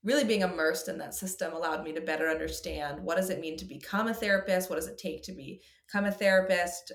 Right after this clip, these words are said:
Um, who are the people who do? And what does that system look like? And,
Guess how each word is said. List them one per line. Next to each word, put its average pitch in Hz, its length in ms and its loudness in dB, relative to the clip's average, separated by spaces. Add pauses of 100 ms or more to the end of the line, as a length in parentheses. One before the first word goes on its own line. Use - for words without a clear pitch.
Um, 180 680 0 (220)
who 214 80 -2
are 208 80 2
the 185 100 0
people 185 300 -4
who 185 100 2
do? 208 500 2
And 160 280 2 (220)
what 202 100 2
does 202 100 2
that 185 100 2
system 190 300 -4
look 190 220 0
like? 175 400 2
And, 160 360 -8